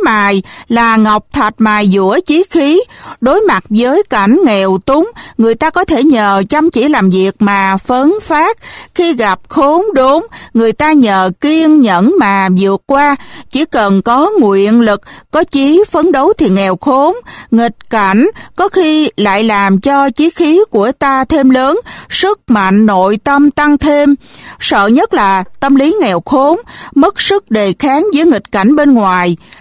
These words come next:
Như thế, chắc chắn chỉ có một con đường thất bại mà thôi. Vì thế, thà chúng ta không có tiền tài, chứ không thể không cốt khí, lại càng không thể để mất niềm tin.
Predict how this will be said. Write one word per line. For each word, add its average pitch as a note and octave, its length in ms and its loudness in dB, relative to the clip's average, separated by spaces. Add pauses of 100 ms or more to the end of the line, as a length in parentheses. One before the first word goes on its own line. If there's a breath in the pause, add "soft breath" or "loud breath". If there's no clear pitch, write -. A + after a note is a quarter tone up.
(200 loud breath)
Như C#4 300 2
thế, C#4+ 380 0 (340 loud breath)
chắc D4+ 200 -4
chắn D4+ 260 0
chỉ G3+ 140 -2
có C4 420 -2
một F#3+ 300 0
con C#4+ 260 2
đường F#3 260 0
thất F4 240 -2
bại F#3+ 320 0
mà G3+ 200 2
thôi. C#4 460 0 (540 loud breath)
Vì A3+ 280 0
thế, D#4 360 0 (320 loud breath)
thà G#3+ 420 0 (200)
chúng F4+ 180 -2
ta D4+ 140 -2
không D4+ 260 -2
có C#4 380 0
tiền F#3+ 260 0
tài, F#3+ 380 -2 (340 loud breath)
chứ D#4 300 0 (100)
không E4+ 380 0
thể G#3 420 0
không C#4 340 0 (120)
cốt E4+ 260 0 (120)
khí, D4 400 0 (380 loud breath)
lại A#3 240 0
càng G#3+ 380 0 (200 loud breath)
không D4 260 2
thể A3 420 0 (100)
để F3+ 380 0
mất E4 260 2 (100)
niềm F#3 400 2
tin. C4 320 2